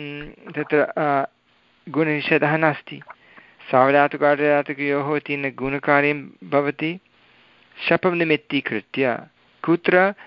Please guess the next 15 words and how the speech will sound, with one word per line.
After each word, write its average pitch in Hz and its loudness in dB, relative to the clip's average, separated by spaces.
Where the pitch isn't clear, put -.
भूधातुः 147 0
इति 143 -2
भ-, 131 -2
भूधातुः 143 2
इति 143 -4
अङ्गे, 120 0
भूधातुः 135 0
इति 131 -8
अङ्गमस्ति, 180 -2
शप् - 2
इति 147 -8
प्रत्ययः 113 -6
अस्ति। - -20
सावधातुकार्धधातुकयोः 131 0
तेन 135 -2